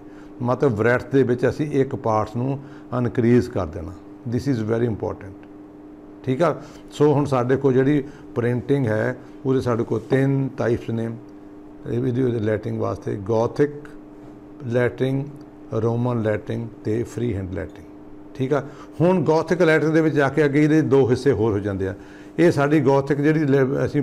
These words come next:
ਲੈਟਰਿੰਗ ਕਰਨੀ ਆ, ਇਹ ਤੁਹਾਡੀ ਵਰਟੀਕਲ ਹੋ ਸਕਦੀ ਇੱਕ, ਵਰਟੀਕਲ, ਦੂਸਰੀ ਸਾਡੇ ਕੋਲ ਇਨਕਲਾਈਨਡ ਹੋ ਸਕਦੀ ਹੈ,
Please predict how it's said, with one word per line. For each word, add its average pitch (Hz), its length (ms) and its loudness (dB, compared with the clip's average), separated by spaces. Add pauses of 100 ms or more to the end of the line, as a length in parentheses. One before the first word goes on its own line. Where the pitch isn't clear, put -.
ਲੈਟਰਿੰਗ 131 460 -2
ਕਰਨੀ 131 280 0
ਆ, 165 140 -2 (340)
ਇਹ 165 120 2
ਤੁਹਾਡੀ 151 400 2
ਵਰਟੀਕਲ 135 720 2
ਹੋ 113 200 2
ਸਕਦੀ 98 340 -6
ਇੱਕ, 98 100 -10 (360)
ਵਰਟੀਕਲ, 110 560 -4 (460)
ਦੂਸਰੀ 147 300 4
ਸਾਡੇ 127 260 2
ਕੋਲ 127 180 0
ਇਨਕਲਾਈਨਡ 104 440 -4
ਹੋ 92 100 -8
ਸਕਦੀ 92 340 -12
ਹੈ, - 80 -20